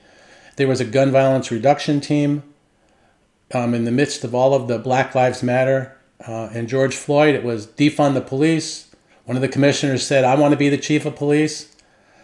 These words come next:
The downtown is boarded up. People aren't going downtown on, on top of all of the covid issues. Now they're opening up,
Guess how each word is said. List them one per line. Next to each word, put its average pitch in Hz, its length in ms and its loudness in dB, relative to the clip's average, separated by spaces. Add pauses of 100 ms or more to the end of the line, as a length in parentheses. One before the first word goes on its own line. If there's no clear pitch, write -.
(280)
The 135 80 -4
downtown 147 680 2
is 117 80 -2
boarded 127 400 0
up. - 500 -2
People 127 300 -8
aren't 123 180 -2
going 123 240 -2
downtown 127 560 -2
on, 110 220 -4
on 117 80 -6
top 131 220 2
of 120 120 -2
all 120 160 2
of 110 80 -2
the 110 80 -10
covid 151 320 0
issues. 117 340 -4
Now 123 200 2
they're 135 160 2
opening 120 380 -2
up, 120 420 -2